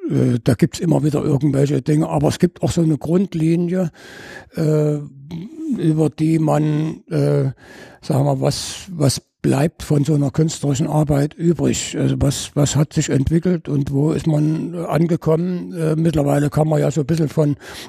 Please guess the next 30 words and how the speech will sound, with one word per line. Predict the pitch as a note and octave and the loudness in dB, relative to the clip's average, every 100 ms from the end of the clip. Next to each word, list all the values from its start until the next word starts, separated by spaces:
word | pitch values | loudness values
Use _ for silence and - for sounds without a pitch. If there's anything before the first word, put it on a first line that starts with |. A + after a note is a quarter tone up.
| - | -2
Überblick | F3+ E3+ - D3 - | 0 2 2 0 0
reden. | C#3+ D3+ C#3+ C3+ | 0 2 0 -4
Also | A#2+ C3+ | -4 -4
die, | B2 D3+ C#3+ | -2 0 0
die | C3+ C#3+ | 2 0
Jahre | C#3 D3 C#3+ | 2 2 2
<laughs> | |
sind | - G#3 D#3+ | 2 2 2
ja | C3+ | 0
lange | C3+ E3 D#3+ - - - - - | 0 2 0 -4 -14 -12 -12 -12
schon, | - D#3 D3+ D3+ F3 | -4 0 2 0 -2
äh, | E3 C#3 C3+ - | -2 -2 -2 -2
und, | D3 C#3+ C#3 - - - - - - - _ | 2 2 0 -8 -12 -12 -12 -12 -14 -18 _
<clears throat> | E3 D#3 D3+ - | 0 2 0 -4
also | - C#3+ D3+ | -4 0 0
dass | C#3+ D#3 | 2 0
man | E3 D#3 - - | 0 0 -2 -6
eine | E3+ C#3+ | 0 0
Botschaft, | - D#3 G3 - F3+ F#3 - - - | 2 0 0 0 0 0 -6 -18 -6
die | D#3+ E3 E3 D#3+ C#3+ _ - - - - - - _ - | -2 2 2 0 -2 _ -20 -20 -20 -20 -20 -20 _ -4
zumindest | C#3 D3 E3+ F3+ - E3+ | 0 2 0 -2 -4 -4
in | E3+ | -4
ihrem, | F3 D#3+ D#3+ D#3 C#3+ C#3+ _ _ | 0 0 0 0 -2 -6 _ _
in | C#3+ E3 | -2 0
ihrem | D#3+ D3 C#3+ | 2 2 0
Kern, | - D3 D#3+ F#3 - - | 2 2 2 0 -4 -4
äh, | D#3+ D3+ D3+ | 0 2 2
nicht | D3 D3 D3 | 2 0 0
negativ | C#3 C3+ A#2 B2 A2+ | 0 2 2 0 0
ist | B2 A2 - | -2 -2 -4